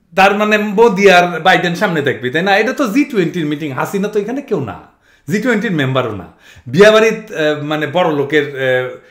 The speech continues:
মানে বড় লোকের বাড়িতে যদি বিয়া হয়, তাহলে গরিব আত্মীয়রা যে দাওয়াত পায় না, সিংকা আর কি দাওয়াত পেছে। তো উই গেছে ছবি খিচবার লাইগা, আর কোনো কাম নাই কলে ওর। ওই ছবি তুলবি আর দেশের পেটে দিবি, ওর দলের লেসপেন্সারদের মনোবল বাড়াবি,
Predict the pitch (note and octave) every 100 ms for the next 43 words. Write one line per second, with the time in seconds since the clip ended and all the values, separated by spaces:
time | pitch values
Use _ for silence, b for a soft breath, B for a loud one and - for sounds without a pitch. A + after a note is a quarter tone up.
0 | b C3+ C#3+ C#3 F#3 G#3+ F#3 E3 F3 C#3
1 | C#3 C#3+ B2+ A2 A#2 A#2 C3 B2+ G#2+ A#2+
2 | C#3 B2+ G#2+ G2+ G2 C3 B2+ D#3 F3 C#3
3 | C3 - C3 C3 C#3+ D3 C3+ A#2+ - A#2
4 | D#3+ B B B - C#4+ A3+ F#3 C#3 G#2
5 | - C3 B2 A2+ - G2 - G2 E3+ F3+
6 | A3 F#3 F#3+ G#3+ A3 A3 B - - D4
7 | C#4 - E3 B2+ C3+ G#2+ G2+ - - -
8 | b F#3+ B3 C#4+ C#4+ E4 D4 C#4+ G3 C#3
9 | A#2 G#2+ F2 - b b b b b G#3+
10 | - B3+ C#4 D4+ D#4 D4+ E4+ B B D3
11 | C#3 E3+ A#3 A3+ D#3+ D3 C3 A#2+ A#2+ C3
12 | C3+ C#3 C#3+ C#3 C3 - D3+ C#3+ C#3+ D3+
13 | E3 F#3 C#3+ A#2+ G2 G2+ F#2+